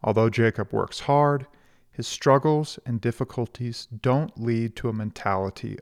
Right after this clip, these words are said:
of lack. His identity and his relationship to the world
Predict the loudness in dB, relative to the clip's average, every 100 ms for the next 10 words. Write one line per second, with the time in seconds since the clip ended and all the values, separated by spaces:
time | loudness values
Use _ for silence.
0 | -12 -10 -4 0 0 -2 -20 _ _ _
1 | _ _ _ _ _ -2 0 0 2 0
2 | 0 -4 -2 -2 -4 _ _ _ _ -8
3 | -4 -4 -2 2 2 2 -2 -2 -2 -4
4 | -6 2 4 6 4 -2 -12